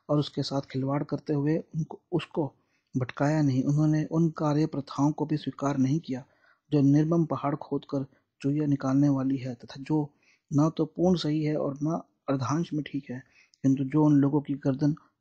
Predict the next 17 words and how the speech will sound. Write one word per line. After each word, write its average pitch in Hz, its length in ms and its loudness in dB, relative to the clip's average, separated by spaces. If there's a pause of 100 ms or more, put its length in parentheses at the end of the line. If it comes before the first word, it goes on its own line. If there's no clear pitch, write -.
(120)
मरोड़ 147 300 4
देती 143 280 -2
है 131 200 -4
जो 127 120 -8
तत्पर 147 420 -10 (380)
निष्ठावान 147 580 -2 (120)
देश 143 280 -2
सेवक 143 400 -2
हैं 139 120 -4 (480)
और 143 80 0
उन्होंने 160 360 2
अगले 143 320 0
प्रयासों 143 480 -2
के 156 360 -6 (420)
अयोग्य 147 480 0 (140)
बनाती 131 420 -2
है। 117 160 -10